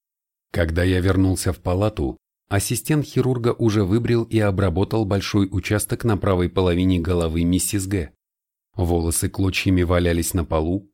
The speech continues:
а обнаженная кожа переливалась оранжевым оттенком от нанесенного йодного раствора. Ординатор нейрохирургии быстро надела маску, халат и перчатки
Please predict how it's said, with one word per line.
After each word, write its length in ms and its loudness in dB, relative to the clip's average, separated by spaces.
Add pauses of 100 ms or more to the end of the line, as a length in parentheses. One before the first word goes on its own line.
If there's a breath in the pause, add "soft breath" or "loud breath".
(160)
а 160 2
обнаженная 720 2
кожа 320 0
переливалась 760 2
оранжевым 600 2
оттенком 640 -2
от 200 -2
нанесенного 680 0
йодного 480 0
раствора. 560 -4 (720)
Ординатор 640 2
нейрохирургии 1000 2
быстро 380 0
надела 420 2
маску, 580 -4
халат 540 -2
и 100 -2
перчатки 720 -4